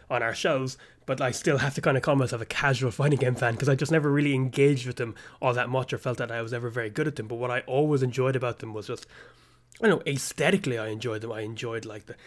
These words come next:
the characters, looking at the different characters and just the, the backgrounds and the music. Just aesthetically,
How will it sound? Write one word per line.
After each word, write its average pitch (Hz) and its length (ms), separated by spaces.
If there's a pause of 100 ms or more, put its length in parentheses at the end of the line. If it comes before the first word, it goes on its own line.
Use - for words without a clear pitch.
(220)
the - 80
characters, 143 680
looking 127 160
at 120 40
the 127 60
different 120 200
characters 131 380
and 113 160
just 113 180
the, 117 140
the 113 120
backgrounds 123 460
and 117 40
the 120 120
music. 127 220
Just 131 240
aesthetically, 147 840